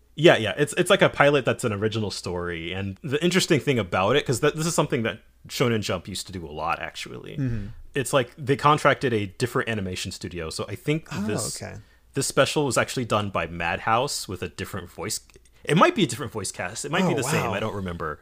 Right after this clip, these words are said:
Speaker 1: But yeah, it's done by Madhouse instead of Toei. It's like, it, it, it feels almost like a, like a cool historical, like, this is what maybe could have been, this is what their take on One Piece would have been like.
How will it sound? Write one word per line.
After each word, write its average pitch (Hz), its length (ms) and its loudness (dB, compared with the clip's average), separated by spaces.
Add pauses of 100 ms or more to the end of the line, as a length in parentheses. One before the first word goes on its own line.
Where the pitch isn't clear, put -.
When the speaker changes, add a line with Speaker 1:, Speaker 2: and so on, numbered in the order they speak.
(180)
Speaker 1:
But 156 100 10
yeah, 95 100 6
it's 120 160 -2
done 202 100 8
by 180 120 10
Madhouse 120 480 4
instead 107 200 -2
of 101 80 -6
Toei. 90 400 -2 (360)
It's 110 160 -2
like, 107 160 -2 (120)
it, 165 160 2
it, 180 200 6
it 175 120 8
feels 196 260 6
almost 151 340 2
like 120 140 2
a, 95 260 0 (160)
like 123 160 0
a 107 60 -2
cool 113 580 -2
historical, 98 840 -6 (500)
like, 107 200 -4
this 147 180 0
is 123 100 -4
what 131 180 0
maybe 120 240 -2
could 127 220 2
have 113 140 0
been, 90 400 -4
this 104 180 -8
is 113 100 -8
what 98 140 -6
their 95 140 -4
take 92 220 -6
on 82 140 -6
One 82 160 -8
Piece 82 200 -12
would 85 100 -12
have 80 100 -16
been 85 200 -12
like. - 340 -18